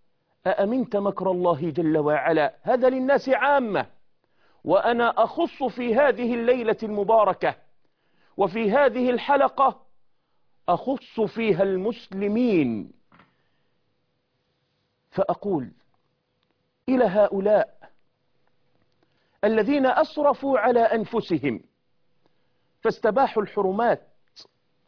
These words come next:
وتجرؤوا على المحرمات، إلى هؤلاء الذين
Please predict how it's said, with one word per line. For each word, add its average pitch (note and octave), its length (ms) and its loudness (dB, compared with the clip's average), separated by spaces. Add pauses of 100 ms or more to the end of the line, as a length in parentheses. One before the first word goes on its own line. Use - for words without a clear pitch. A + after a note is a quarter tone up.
(680)
وتجرؤوا A#3+ 880 2
على C4+ 220 4
المحرمات، A3+ 920 2 (1500)
إلى C4 180 4
هؤلاء B3+ 920 2 (1160)
الذين A#3 640 2